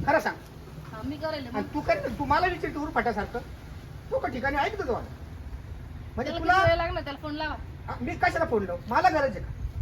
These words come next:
Speaker 2: मग कोणाला गरज?
Speaker 1: तुला गरज आहे.
Speaker 2: मला गरज पडली का जास्त?
Speaker 1: मग?
Speaker 2: तुम्हीच बघा ते.
Speaker 1: अरे वा रे वा.
Speaker 2: वा रे वा
Speaker 1: तुझी तर
Speaker 2: काय?
Speaker 1: पोरीवर शिरजोरी. सरपंचाला फोन
Speaker 2: हा,
Speaker 1: तू कर.
Speaker 2: बोला तुम्ही. मग?
Speaker 1: आणि आला का नाही मी त्याला विचारू का?
Speaker 2: हा, मग विचारून घ्या ना फोन करून.
Speaker 1: हा?
Speaker 2: तुमच्याकडे पण नंबर आहे ना त्याचा.
Speaker 1: जप मार ना, जाय ना, पाय पाय जाय त्याच्या घरी आणि बोलू ना त्याला.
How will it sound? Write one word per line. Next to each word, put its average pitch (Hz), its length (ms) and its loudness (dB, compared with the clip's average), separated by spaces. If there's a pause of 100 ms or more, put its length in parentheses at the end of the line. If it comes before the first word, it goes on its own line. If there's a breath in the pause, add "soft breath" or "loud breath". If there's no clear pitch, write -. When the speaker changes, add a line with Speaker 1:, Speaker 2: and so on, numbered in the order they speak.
(120)
Speaker 2:
मग 262 100 -4
कोणाला 359 400 4
गरज? 349 160 4 (100)
Speaker 1:
तुला 330 180 6
गरज 302 240 8
आहे. 170 100 -4 (1500)
Speaker 2:
मला 320 220 6
गरज 339 200 6
पडली 339 280 2
का 277 100 -4
जास्त? 262 160 0
Speaker 1:
मग? 285 200 4 (540)
Speaker 2:
तुम्हीच 294 200 -6
बघा 330 200 2
ते. - 100 -10 (140)
Speaker 1:
अरे 196 140 2
वा 220 240 10
रे 233 80 4
वा. 233 100 4
Speaker 2:
वा 220 100 12
रे - 360 -6
वा 233 100 0
Speaker 1:
तुझी 320 120 4
तर 311 100 2
Speaker 2:
काय? 262 160 0
Speaker 1:
पोरीवर 277 300 0
शिरजोरी. 240 360 -2 (180)
सरपंचाला 269 440 2
फोन 294 180 2
Speaker 2:
हा, 311 80 2
Speaker 1:
तू 370 80 6
कर. 359 140 6
Speaker 2:
बोला 339 140 8
तुम्ही. 262 220 -4
मग? 320 220 -2 (160)
Speaker 1:
आणि 190 80 -2
आला 285 240 6
का 320 120 -2
नाही 320 120 0
मी 349 80 0
त्याला 381 200 6
विचारू 254 280 -2
का? - 200 -10
Speaker 2:
हा, 233 60 -4
मग 277 120 -4
विचारून 381 380 -4
घ्या 320 160 -2
ना 330 80 0
फोन 330 200 0
करून. 294 160 -6
Speaker 1:
हा? 311 120 0
Speaker 2:
तुमच्याकडे 330 320 2
पण 359 120 -2
नंबर 359 280 2
आहे 349 100 2
ना 339 120 -4
त्याचा. 226 120 2
Speaker 1:
जप 233 120 -6
मार 302 140 4
ना, 277 140 4
जाय 277 180 6
ना, 294 100 2
पाय 294 180 2
पाय 302 180 2
जाय 349 120 6
त्याच्या 320 240 0
घरी 285 220 0
आणि - 260 -2
बोलू 381 180 2
ना 403 140 6
त्याला. 226 280 2